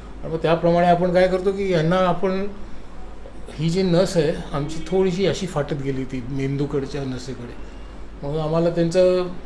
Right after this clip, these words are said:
पूर्ण सर्क्युलेशन बंद करावं लागलं. म्हणजे अर्धा तास या पेशंटला जीव नसल्यासारखं होतं,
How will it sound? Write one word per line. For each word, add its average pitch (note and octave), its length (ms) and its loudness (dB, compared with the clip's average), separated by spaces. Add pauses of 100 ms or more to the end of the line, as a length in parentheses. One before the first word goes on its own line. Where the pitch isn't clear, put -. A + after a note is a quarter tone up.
(440)
पूर्ण F#3 260 4
सर्क्युलेशन F#3+ 640 4
बंद D#3 200 0
करावं D3+ 300 0
लागलं. B2 240 -6 (180)
म्हणजे C#3+ 220 -8
अर्धा C3+ 420 -4
तास F3+ 360 0 (600)
या D3+ 100 -2
पेशंटला D#3+ 460 0
जीव D#3 260 0
नसल्यासारखं D#3+ 600 0
होतं, C3 260 -4